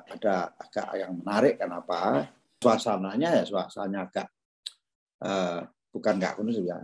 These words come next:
agak, agak tegang gitu ya, agak ada sedikit luapan emosional dari teman-teman Komisi enam, karena kesal, apa ya, kesal. Tapi saya melihat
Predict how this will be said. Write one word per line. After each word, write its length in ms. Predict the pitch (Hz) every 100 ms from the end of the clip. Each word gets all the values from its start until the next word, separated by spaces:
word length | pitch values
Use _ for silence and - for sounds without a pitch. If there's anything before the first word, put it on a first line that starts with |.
| -
agak, 340 | 101 - -
agak 280 | - 101 120 123
tegang 400 | - 151 107 92
gitu 140 | - 87
ya, 180 | 87 92 _ -
agak 340 | 185 - 98
ada 380 | - 101 - 87
sedikit 560 | - 87 - - 104 - _ _ _ _ _ _
luapan 560 | 110 107 95 104 101 101
emosional 640 | 107 104 123 131 143 120
dari 160 | 95 90
teman-teman 720 | 90 90 90 92 95 87 85
Komisi 320 | - 95 90 101
enam, 400 | 131 95 80 - _
karena 300 | - 101 104 - _ _ _ _ _ _ _ -
kesal, 480 | 156 - 160 98
apa 160 | 78 -
ya, 160 | 131 90
kesal. 400 | - - - 120 101 95 - _ _ _ _ _ _ _ _ _
Tapi 220 | - 185
saya 380 | 180 139 143 190
melihat 460 | 160 110 92 117